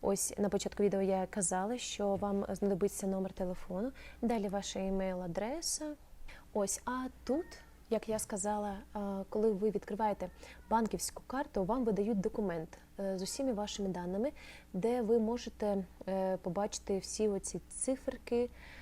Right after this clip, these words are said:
е, які вам треба буде вбивати зараз. Тож, перше, це Financial Institution Number. Це три цифри, м, вашого банку. У тому документі, який, кицька м'явкає.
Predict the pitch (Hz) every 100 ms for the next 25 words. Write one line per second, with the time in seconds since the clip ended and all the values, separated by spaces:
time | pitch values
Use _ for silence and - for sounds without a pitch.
0 | - 202 196 190 - 285 208 226 233 -
1 | - 214 185 190 196 180 180 175 170 185
2 | - 214 202 - - - 165 180 160 -
3 | - - - - 226 208 - - 220 190
4 | - 190 190 - - 214 208 196 - -
5 | - 208 233 269 226 - 190 185 214 -
6 | 196 185 175 - - - - - - 226
7 | 202 233 220 - - 202 202 285 359 -
8 | - - - 202 202 196 196 214 254 226
9 | 202 170 170 - 196 - - - 214 -
10 | 226 190 208 202 214 247 - 196 190 -
11 | 202 180 - - - - - - - -
12 | - - - 190 180 - 202 180 165 -
13 | 202